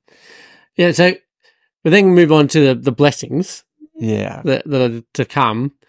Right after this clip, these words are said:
Speaker 1: And these are blessings that David's expecting just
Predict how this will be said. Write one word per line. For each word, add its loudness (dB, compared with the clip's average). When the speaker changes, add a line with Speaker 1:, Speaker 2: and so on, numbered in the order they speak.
Speaker 1:
And -2
these 2
are 0
blessings -2
that -6
David's -2
expecting -4
just -12